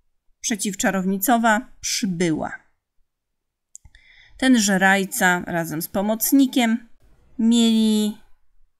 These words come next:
zjechać do Łodzi ósmego lipca tysiąc sześćset pięćdziesiątego drugiego roku, by pomagać przy czarownicy. W ramach wynagrodzenia mieli dostać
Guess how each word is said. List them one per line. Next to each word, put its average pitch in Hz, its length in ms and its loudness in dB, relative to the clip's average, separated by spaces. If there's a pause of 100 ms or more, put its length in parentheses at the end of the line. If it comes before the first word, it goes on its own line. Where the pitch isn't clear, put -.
(440)
zjechać 196 600 -2
do 175 180 -2
Łodzi 165 580 -4
ósmego 214 500 -2
lipca 180 440 -6
tysiąc 180 460 -6
sześćset 208 440 -4
pięćdziesiątego 190 760 -4
drugiego 175 560 -6
roku, 208 320 -2
by 185 160 -6
pomagać 175 640 -4
przy - 280 -12
czarownicy. 180 840 -6 (680)
W 247 80 -8
ramach 285 340 4
wynagrodzenia 190 960 0
mieli 190 420 -4
dostać 175 580 -4